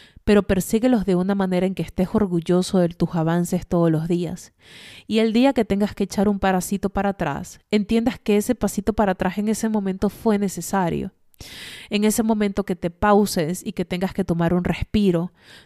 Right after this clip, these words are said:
no te culpes por el respiro, sino que lo veas como algo necesario. Ese día que a lo mejor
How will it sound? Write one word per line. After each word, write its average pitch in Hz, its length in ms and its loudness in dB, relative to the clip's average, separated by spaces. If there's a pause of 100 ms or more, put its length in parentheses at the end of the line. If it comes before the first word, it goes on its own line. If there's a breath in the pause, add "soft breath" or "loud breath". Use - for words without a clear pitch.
no 226 80 0
te 247 140 2
culpes 269 360 2
por 196 180 2
el 175 100 0
respiro, 185 420 0
sino 180 260 -2
que 170 120 -2
lo 165 140 2
veas 196 240 2
como 170 260 0
algo 190 220 2
necesario. 180 760 0 (880 loud breath)
Ese 208 300 2
día 214 240 4
que 208 120 -4
a 190 60 2
lo 190 60 2
mejor 196 560 4